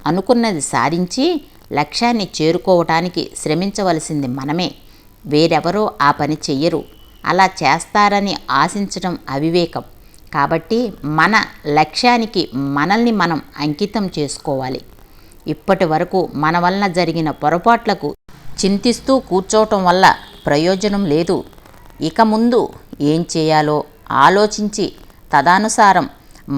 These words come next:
మన కార్యాచరణను రూపొందించుకోవాలి. సవాళ్ల వల్ల కలిగే ఇబ్బందుల గురించి కాదు మనం ఆలోచించాల్సింది, ఆ సవాళ్లను మన విజయాలకు అవకాశాలుగా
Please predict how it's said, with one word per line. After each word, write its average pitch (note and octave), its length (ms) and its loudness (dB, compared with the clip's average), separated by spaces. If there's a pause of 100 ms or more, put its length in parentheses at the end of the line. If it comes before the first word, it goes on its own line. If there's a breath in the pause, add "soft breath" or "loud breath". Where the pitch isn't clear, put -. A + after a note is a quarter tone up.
(100)
మన F3+ 140 6 (600)
కార్యాచరణను F#3 840 2 (220)
రూపొందించుకోవాలి. D#3 1000 -2 (720 soft breath)
సవాళ్ల E3+ 400 4 (120)
వల్ల F3 200 4 (380)
కలిగే G3 340 4 (260)
ఇబ్బందుల A3 440 0 (100)
గురించి G#3 380 -2
కాదు F#3 260 4 (440)
మనం F3 180 2 (300)
ఆలోచించాల్సింది, D3+ 920 0 (640 loud breath)
ఆ - 20 8 (200)
సవాళ్లను G3 580 6 (380)
మన F#3 140 4 (520)
విజయాలకు G#3 640 4 (440)
అవకాశాలుగా F3+ 800 4